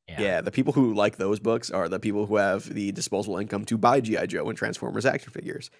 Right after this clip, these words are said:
Speaker 2: And let me tell you something.
Speaker 1: And
Speaker 2: They ain't cheap.
Speaker 1: and having the, um, the history with those properties
Speaker 2: Yeah.
Speaker 1: that people
Speaker 2: Yeah.
Speaker 1: who aren't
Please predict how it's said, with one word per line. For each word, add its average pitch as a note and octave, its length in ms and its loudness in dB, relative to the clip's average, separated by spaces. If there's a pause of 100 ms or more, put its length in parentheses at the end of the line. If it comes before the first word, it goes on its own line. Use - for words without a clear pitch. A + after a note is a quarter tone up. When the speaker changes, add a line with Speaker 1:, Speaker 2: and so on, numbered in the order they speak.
(480)
Speaker 2:
And A2 140 0
let C#3+ 60 0
me F#3 40 6
tell F3 160 4
you C#3 60 6
something. A#2+ 200 -2
Speaker 1:
And A#2 180 -2 (640)
Speaker 2:
They A#2 60 -4
ain't D#3+ 180 4
cheap. - 260 0 (720)
Speaker 1:
and A#2 120 2
having A2 580 2
the, G2 220 -4 (340)
um, F2+ 340 -6 (100)
the - 80 -6
history A#2 480 2
with F#2 220 -4
those F2 220 -6
properties F2 680 -10 (1080)
Speaker 2:
Yeah. C3 200 0
Speaker 1:
that A2 320 -2
people B2+ 260 2
Speaker 2:
Yeah. F#2+ 60 0
Speaker 1:
who B2 280 4
aren't C3+ 300 4